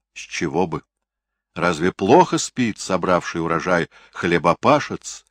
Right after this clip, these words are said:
или забивший последний гвоздь в раму столяр? Я должным образом сделал своё дело. Чего ж переживать?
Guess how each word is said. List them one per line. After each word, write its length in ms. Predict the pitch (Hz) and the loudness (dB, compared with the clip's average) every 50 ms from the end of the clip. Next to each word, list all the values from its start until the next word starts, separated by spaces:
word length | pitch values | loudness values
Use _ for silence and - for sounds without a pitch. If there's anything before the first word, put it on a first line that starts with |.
| _ _ _ _ _ _ | _ _ _ _ _ _
или 200 | - 117 123 120 | 2 4 4 4
забивший 600 | 113 101 117 113 104 123 160 151 - - 135 127 | 4 4 4 2 4 4 4 4 4 2 -2 0
последний 600 | - 120 113 - - 120 120 117 98 104 104 95 | 0 0 -2 -2 -2 -2 -2 -2 -2 -4 -4 -4
гвоздь 500 | 78 85 82 95 95 87 - - - - | -4 -2 0 0 0 0 -4 -8 -14 -14
в 140 | - 80 69 | -12 -10 -4
раму 320 | 73 85 98 98 85 82 82 | 0 0 0 0 0 -4 -8
столяр? 580 | - - - - 78 76 76 73 71 - _ _ _ _ _ _ _ _ _ _ _ _ _ _ _ _ _ _ _ _ _ | -12 -14 -10 -8 -6 -6 -4 -6 -6 -8 _ _ _ _ _ _ _ _ _ _ _ _ _ _ _ _ _ _ _ _ _
Я 180 | - 82 85 | -4 -4 0
должным 460 | 85 107 147 185 180 151 156 160 151 147 | 2 4 4 4 4 4 0 -2 0 2
образом 440 | 156 151 147 147 123 127 123 120 | 2 2 2 0 -2 -2 -4 -6
сделал 440 | 104 - 67 85 101 113 107 107 104 | -6 -6 -4 -2 0 0 0 -2 -4
своё 360 | - - - 82 78 82 82 | -6 -8 -6 -6 -6 -4 -6
дело. 300 | 73 73 76 71 64 65 - _ _ _ _ _ _ _ _ _ _ _ _ _ | -6 -6 -6 -6 -8 -10 -16 _ _ _ _ _ _ _ _ _ _ _ _ _
Чего 240 | - - 185 160 | -4 -2 0 0
ж 80 | 135 - | -2 -2
переживать? 760 | - 95 85 82 78 - 85 78 73 71 64 - - - | -4 -4 -2 -2 -2 -2 -4 -4 -4 -4 -6 -8 -12 -20